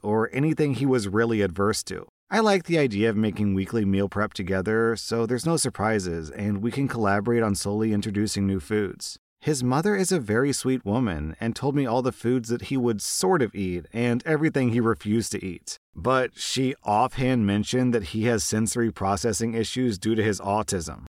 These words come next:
I asked her to elaborate, and she did. It turns out he was diagnosed with autism as a kid.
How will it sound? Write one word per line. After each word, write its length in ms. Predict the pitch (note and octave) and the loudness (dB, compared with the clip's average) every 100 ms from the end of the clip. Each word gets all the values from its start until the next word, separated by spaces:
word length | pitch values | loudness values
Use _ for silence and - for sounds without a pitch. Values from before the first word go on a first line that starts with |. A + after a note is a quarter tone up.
| _ | _
I 160 | - A2+ | -8 -6
asked 380 | G#2 A2 - D3 | -2 -2 -2 -2
her 100 | C3 | -2
to 180 | C#3+ | 0
elaborate, 640 | A#2 F#2 G#2 B2+ C#3+ D3 - A#2 | 2 2 2 2 0 0 -2 -4
and 160 | B2 | -4
she 220 | - B2 | -2 -4
did. 480 | F#2+ G#2 C3 G2+ - - _ - | -2 0 2 0 -6 -20 _ -4
It 160 | D3 | -2
turns 400 | - D#3 G#3 C#3+ | 0 2 2 2
out 300 | G#2+ D3 F3+ | 2 2 0
he 120 | - | 0
was 220 | F3 E3+ - | 2 2 2
diagnosed 560 | B2 D3+ C3+ C#3+ - | 2 2 2 0 0
with 100 | D3 | -2
autism 600 | - A#2 C#3+ C3+ B2 A#2+ | 0 0 0 0 2 2
as 100 | G#2+ | 2
a 60 | G#2+ | -2
kid. 420 | - C3+ G#2 | 0 0 0